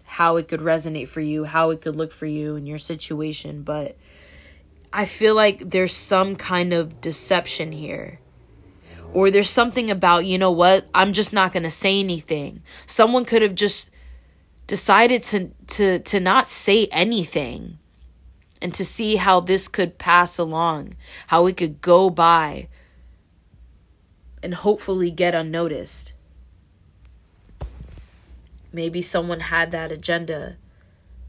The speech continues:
but it could have been specifically just for you,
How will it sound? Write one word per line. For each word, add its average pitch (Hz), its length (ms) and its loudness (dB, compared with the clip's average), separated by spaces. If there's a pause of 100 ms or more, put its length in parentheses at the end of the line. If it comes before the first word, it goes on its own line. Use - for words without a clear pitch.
(2250)
but 170 300 -2 (100)
it 180 200 -4
could 180 200 0
have 165 140 -2
been 160 220 -4
specifically 170 880 -6
just 160 320 -6
for - 160 -12
you, 160 540 -6